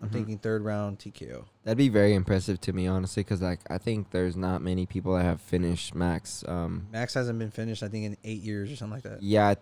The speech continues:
Speaker 2: thi-, maybe, was it Holloway? Or no, uh, sorry, was
Speaker 1: <laughs>
Speaker 2: it Poirier? What, was
Speaker 1: I
Speaker 2: it
Speaker 1: think, <laughs>
Speaker 2: Holloway? Was
Speaker 1: I
Speaker 2: Max,
Speaker 1: think,
Speaker 2: was it
Speaker 1: I
Speaker 2: Holloway?
Speaker 1: think it was, uh, Poirier with the armbar.
Speaker 2: With the armbar, yeah. I was gonna say, that was his debut when he was fucking young.
Speaker 1: Or it might have been, um,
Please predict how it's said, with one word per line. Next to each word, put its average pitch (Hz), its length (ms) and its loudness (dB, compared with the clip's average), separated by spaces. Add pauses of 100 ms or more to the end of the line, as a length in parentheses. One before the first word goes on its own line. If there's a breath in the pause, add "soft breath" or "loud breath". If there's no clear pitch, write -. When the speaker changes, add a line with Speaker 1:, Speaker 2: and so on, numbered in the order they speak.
(100)
Speaker 2:
thi-, 101 80 -6
maybe, 104 480 2 (160)
was 95 260 0
it 90 120 0
Holloway? 147 640 0 (260)
Or 131 100 6
no, 127 140 8
uh, 110 80 8
sorry, 113 260 6
was 113 160 8
Speaker 1:
<laughs> - 0 -
Speaker 2:
it 120 100 6
Poirier? 156 380 6
What, 120 240 4
was 85 140 -2
Speaker 1:
I 80 60 -2
Speaker 2:
it 87 40 -4
Speaker 1:
think, - 120 2
<laughs> - 20 4
Speaker 2:
Holloway? 95 460 2
Was 107 140 4
Speaker 1:
I 107 40 2
Speaker 2:
Max, 110 240 4
Speaker 1:
think, 127 140 2
Speaker 2:
was 98 60 2
it 95 60 4
Speaker 1:
I - 80 4
Speaker 2:
Holloway? 104 220 6
Speaker 1:
think 143 100 0
it 143 60 2
was, 123 120 -2
uh, 123 180 2
Poirier 120 400 0
with 104 100 -4
the 107 60 -8
armbar. 104 360 -4
Speaker 2:
With 113 120 -4
the 104 60 4
armbar, 101 400 4
yeah. 98 180 4
I - 20 4
was 104 140 0
gonna 104 100 -4
say, 104 240 4
that 98 180 4
was 120 160 6
his 95 160 2
debut 98 640 2
when 92 140 2
he 107 160 -2
was 98 160 -6
fucking 98 360 -4
young. 92 380 0
Speaker 1:
Or 135 180 4
it 139 60 4
might 135 240 2
have 156 140 2
been, 139 320 -2
um, 113 680 -6